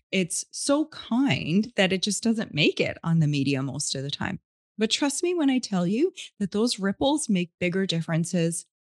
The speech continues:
than we all know. So the opportunity to pay it forward is such a good one, and you should take it. The tenth benefit, a sense that you have more time. Interestingly enough, people who volunteer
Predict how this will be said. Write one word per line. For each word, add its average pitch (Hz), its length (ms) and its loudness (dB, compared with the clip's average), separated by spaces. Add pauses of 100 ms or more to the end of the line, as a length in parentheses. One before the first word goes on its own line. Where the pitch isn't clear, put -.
than 175 160 2
we 156 160 2
all 131 240 -2
know. 131 420 -2 (960)
So 180 180 0
the 160 140 0
opportunity 185 680 0
to 165 80 -2
pay 165 260 -2
it 165 120 0
forward 165 360 -6
is 143 140 -4
such - 340 -2
a 285 80 2
good 151 240 0
one, 160 240 0 (340)
and 180 160 2
you 151 120 -2
should - 260 -2
take - 320 -4
it. - 300 -6 (420)
The 202 100 0
tenth 214 500 -2
benefit, 359 580 -2 (600)
a 196 100 0
sense 381 560 -2 (220)
that - 140 0
you 440 220 4
have 202 260 0
more 165 300 2
time. 311 580 -6 (540)
Interestingly 339 760 0
enough, 403 420 0
people 269 360 2
who 302 120 4
volunteer 214 920 0